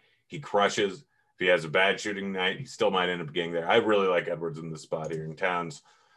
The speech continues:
pretty much the same thing. He's offered a massive ceiling in every single game, a little bit of downside depending on if he just defers to Edwards, but matchup versus O K C, especially with S G As in there,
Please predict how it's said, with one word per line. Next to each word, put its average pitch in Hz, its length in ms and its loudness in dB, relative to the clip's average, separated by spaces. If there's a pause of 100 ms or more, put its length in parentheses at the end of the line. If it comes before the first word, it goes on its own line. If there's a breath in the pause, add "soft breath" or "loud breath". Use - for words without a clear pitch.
(140)
pretty 120 160 4
much 117 140 2
the - 60 -12
same 101 240 4
thing. 90 220 0
He's 80 220 -6 (120)
offered 87 380 2
a 80 140 0
massive 90 580 -2
ceiling 85 380 -2
in 78 80 -10
every 82 200 -2
single 82 280 -6
game, 80 400 -4 (280 soft breath)
a 110 40 0
little 127 200 6
bit 113 100 8
of 98 120 2
downside 90 500 0
depending 90 340 -4
on 87 140 -2
if 78 100 -4
he 90 100 -6
just 80 200 -8
defers 82 320 -4
to - 140 -6
Edwards, 80 400 0
but 82 160 -4
matchup 87 260 -4
versus 82 260 -6
O 82 140 0
K 82 180 -4
C, 80 180 -10
especially 85 440 -4
with 80 140 -6
S 87 200 0
G 82 180 0
As 80 120 -2
in 80 80 -4
there, 82 260 -4